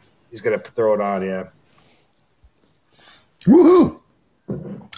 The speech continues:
Speaker 2: Okay, and they're doing their walkouts now, to, for those that are not actually watching. Um, I'm not familiar with this dude, so, uh,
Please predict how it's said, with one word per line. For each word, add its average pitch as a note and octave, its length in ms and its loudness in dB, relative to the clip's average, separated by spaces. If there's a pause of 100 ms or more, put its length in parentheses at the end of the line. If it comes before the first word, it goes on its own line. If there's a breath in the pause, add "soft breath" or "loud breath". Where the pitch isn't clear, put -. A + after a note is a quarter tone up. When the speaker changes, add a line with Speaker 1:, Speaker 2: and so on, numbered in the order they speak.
Speaker 2:
Okay, C#3+ 220 2
and D3 100 4
they're D3+ 140 2
doing D#3+ 220 0
their D3 120 0
walkouts B2 460 0
now, F3 440 -2
to, A2+ 300 -8
for A2 160 -6
those G#2 220 -4
that F#2+ 120 -4
are F2+ 100 -4
not F#2 200 -4
actually F#2 300 -6
watching. A2 380 -2 (460 soft breath)
Um, E2 580 -4 (3000)
I'm F#2 100 -6
not G#2+ 180 -2
familiar G#2+ 360 0
with - 100 -8
this G#2 120 -6
dude, E3 320 -4 (200)
so, D#2+ 420 -2
uh, D2+ 240 -4